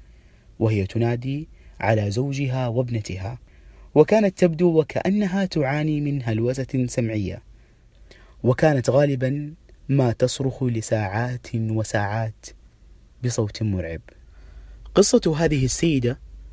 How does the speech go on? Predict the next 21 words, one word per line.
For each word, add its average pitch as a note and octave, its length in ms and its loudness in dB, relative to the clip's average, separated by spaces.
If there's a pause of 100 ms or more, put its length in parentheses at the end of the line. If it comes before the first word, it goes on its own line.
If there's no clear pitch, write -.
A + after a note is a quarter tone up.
(240)
حدثت D#3+ 480 2
قبل B2+ 420 2
مئة C#3+ 420 -2
عام C3 240 0
من B2 280 2
اليوم، G2+ 360 -2 (1120)
وتم G3 320 8
تشخيص - 460 0
هذه C3+ 380 2
الحالة D#3 520 -2
بواسطة C#3+ 800 4
الطبيب C3+ 420 2
الألماني B2 720 -2 (160)
آلوسيوس C#3 880 0 (260)
آلسهمر، A2 540 0 (280)
والذي C#3+ 340 8
شخص F3+ 400 0
هذه C#3 360 -2
الحالة C#3+ 500 -2 (560)
بإصابتها C#3 880 2
بأكثر C3+ 560 2